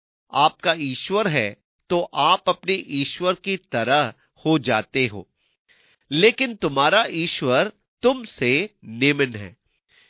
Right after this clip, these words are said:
क्योंकि तुम्हारे पास आंखें हैं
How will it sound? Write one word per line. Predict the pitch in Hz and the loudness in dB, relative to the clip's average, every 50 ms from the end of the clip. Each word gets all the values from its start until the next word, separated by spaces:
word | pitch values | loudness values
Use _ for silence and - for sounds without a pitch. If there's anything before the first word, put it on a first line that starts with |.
| _ _ | _ _
क्योंकि | - 220 220 - 233 233 - | 2 2 2 4 2 0 0
तुम्हारे | - - 147 131 127 131 143 170 185 | -2 -6 -2 0 2 2 2 2 0
पास | 180 - 180 170 175 180 - - - _ | 0 0 0 2 2 0 -2 -8 -14 _
आंखें | - 123 127 127 117 - 165 170 170 | 0 0 0 0 -2 -4 -2 -2 0
हैं | 156 175 185 233 240 | 0 -2 -4 -6 -8